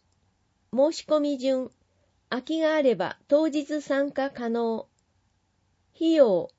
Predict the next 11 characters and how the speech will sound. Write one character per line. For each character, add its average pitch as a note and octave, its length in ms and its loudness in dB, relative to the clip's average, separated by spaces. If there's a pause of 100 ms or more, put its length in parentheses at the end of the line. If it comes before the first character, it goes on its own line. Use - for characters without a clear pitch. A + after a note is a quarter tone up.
無 G#3+ 160 -2
料。 A#3 460 0 (1080)
申 D4+ 200 -2
し - 180 -14
込 D4+ 140 2
み、 D4 260 -4 (240)
問 C4 220 4
い C4 80 4
合 B3 80 0
わ B3 120 -2
せ。 A3 300 -6